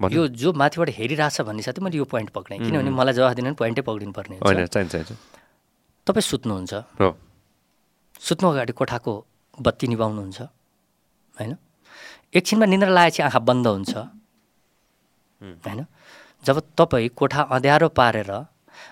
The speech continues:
Speaker 2: आँखा बन्द गरेर सुत्दाखेरि त्यो यति क्वालिटीको सपना कुन आँखाले देखेको हो?
Speaker 1: हुँ।
Speaker 2: Question छ नि, होइन?
Speaker 1: हुँ।
Speaker 2: देख्न त देखेको हो नि। र गजबको कुरा, आफैलाई सहित देखिन्छ।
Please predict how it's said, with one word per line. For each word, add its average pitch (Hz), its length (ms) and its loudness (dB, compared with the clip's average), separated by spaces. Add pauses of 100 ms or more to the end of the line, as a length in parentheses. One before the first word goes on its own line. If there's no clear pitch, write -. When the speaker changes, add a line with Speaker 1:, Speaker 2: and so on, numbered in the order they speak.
(180)
Speaker 2:
आँखा 147 280 4
बन्द 151 320 2
गरेर 156 300 0
सुत्दाखेरि 123 800 -4 (880)
त्यो - 240 -6
यति 147 240 -8
क्वालिटीको 156 520 -4
सपना 151 420 -6
कुन 175 240 -8
आँखाले 151 320 -8
देखेको 160 380 -12
हो? - 100 -14 (2500)
Speaker 1:
हुँ। 98 200 -2 (480)
Speaker 2:
Question 120 300 -8
छ - 140 -12
नि, 147 100 -10
होइन? 135 140 -16 (220)
Speaker 1:
हुँ। 85 100 -8 (320)
Speaker 2:
देख्न 123 240 -2
त 156 80 0
देखेको 175 400 2
हो 165 60 0
नि। 196 120 -4 (1160)
र 139 80 4
गजबको 220 440 4
कुरा, - 360 -2 (360)
आफैलाई 127 380 0
सहित 117 320 -6
देखिन्छ। - 400 -16